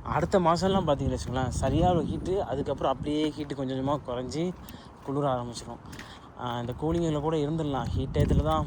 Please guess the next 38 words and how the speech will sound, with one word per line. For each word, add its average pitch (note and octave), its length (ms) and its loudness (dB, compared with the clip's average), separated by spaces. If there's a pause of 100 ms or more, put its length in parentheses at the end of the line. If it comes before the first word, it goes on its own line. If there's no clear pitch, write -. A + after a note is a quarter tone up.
(260)
வண்டிக்குள்ள D#3 520 -2
பார்த்தீங்கன்னா C#3 400 0 (220)
அந்த - 200 -2
மாதிரி D3+ 240 0
இருக்கும். B2+ 260 -2 (320)
நான் A#2+ 100 -4
வெளியே E3 280 0
போயிட்டு D3 280 -2
ரொம்ப C3+ 240 -2
நேரம் D3 260 2 (240)
வெயிட் D#3 280 0
பண்ணும்போது C3+ 360 0
தான் C#3 140 0
நமக்கு B2+ 300 -2
பிரச்சனையே. C3 500 -2 (480)
வண்டியில D3+ 260 0
ஆறு C#3+ 240 6
மணி D3 160 0
நேரம், D3+ 320 6
ஏழு D#3 100 2
மணி D3 140 2
நேரம் D3+ 220 6
உட்காந்துருக்கையில D#3+ 520 2
பார்த்தீங்கன்னா C#3+ 380 0 (120)
பைத்தியம் D#3+ 380 2
பிடிச்சிரும். D3+ 320 -2 (500)
So, E3+ 100 2
வீட்டுக்கு G#3 380 6
வந்துட்டோம், G3 420 8
விட்டுட்டு E3+ 340 6
வந்துட்டோம்னா F3 360 8
நமக்கு D#3 260 4
ஒண்ணும் D3 200 4
தெரியாது. B2 440 0 (520)
நம்ம D3 180 4
அங்கேயே F#3+ 300 6
வெயிட் F#3 240 2
பண்ணையில F3+ 420 10